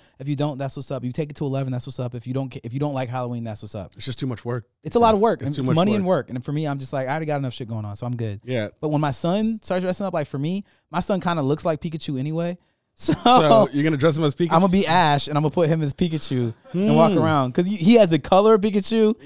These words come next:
Speaker 1: He has the rosy cheeks of Pikachu. He has the
Speaker 2: Okay.
Speaker 1: round face of Pikachu.
Speaker 2: He doesn't
Speaker 1: Like,
Speaker 2: look like a rat, man. He's just
Speaker 1: Pikachu's not a rat.
Speaker 2: <laughs> Yeah.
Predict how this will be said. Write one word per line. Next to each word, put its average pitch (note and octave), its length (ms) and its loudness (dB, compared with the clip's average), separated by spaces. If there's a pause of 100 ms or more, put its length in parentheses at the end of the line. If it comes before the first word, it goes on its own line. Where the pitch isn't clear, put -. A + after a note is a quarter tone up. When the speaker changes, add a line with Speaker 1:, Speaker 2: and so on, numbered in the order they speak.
(140)
Speaker 1:
He G#3 120 6
has F#3+ 100 6
the F3 80 2
rosy G3+ 340 8
cheeks G3+ 320 0
of G#3+ 80 2
Pikachu. A3 640 2 (220)
He G#3+ 80 6
has G#3 100 8
the F3 80 6
Speaker 2:
Okay. D#3+ 80 4
Speaker 1:
round F#3 320 6
face G3+ 300 0
of F#3+ 40 -10
Pikachu. A3+ 600 0 (140)
Speaker 2:
He F3+ 60 -2
doesn't A3 60 2
Speaker 1:
Like, F3+ 160 8
Speaker 2:
look G3 100 2
like C#3+ 80 4
a A#2 60 2
rat, C3+ 300 6
man. C3 260 0
He's D3 200 0
just - 260 -2
Speaker 1:
Pikachu's F4+ 380 6
not D#4 160 8
a B3+ 60 6
rat. C4 360 4
Speaker 2:
<laughs> - 20 -14
Yeah. D3 140 -6